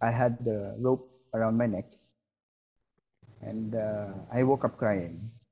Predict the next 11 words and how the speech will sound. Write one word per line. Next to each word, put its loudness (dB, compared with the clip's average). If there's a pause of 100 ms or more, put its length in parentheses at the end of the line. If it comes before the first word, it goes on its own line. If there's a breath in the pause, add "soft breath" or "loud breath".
(280)
heavily 4
depressed. -4 (840)
Um, -8 (1200)
and 6
then, 8 (1080)
nakatayo 6
na 8
naman 6
ako -4
sa -6
silya. -2